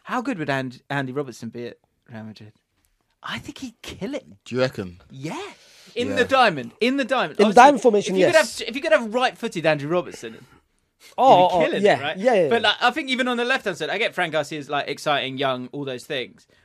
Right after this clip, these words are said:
Speaker 1: But again, if you're going, if you're looking to go, "Bosh, we
Speaker 2: Mm.
Speaker 1: are the best."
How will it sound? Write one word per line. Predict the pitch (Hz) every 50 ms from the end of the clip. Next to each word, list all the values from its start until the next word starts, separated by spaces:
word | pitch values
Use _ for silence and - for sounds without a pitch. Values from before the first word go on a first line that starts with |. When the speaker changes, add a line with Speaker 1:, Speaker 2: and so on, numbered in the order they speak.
| _ -
Speaker 1:
But | - - - _ _ - - -
again, | 165 147 196 180 160
if | 147 -
you're | - 175 175 156
going, | - 180 165 160 160 156 156 151 147 151 _ -
if | 143 175
you're | 202 202
looking | 208 190 - 156
to | 147 143
go, | 139 160 143 139 135 131 - _ _
"Bosh, | - 180 151 120 113 - - - - - _ _ _ _ _
we | - 113 113 131 147
Speaker 2:
Mm. | 147 139
Speaker 1:
are | - 160
the | 131
best." | 113 147 143 120 - - - - - _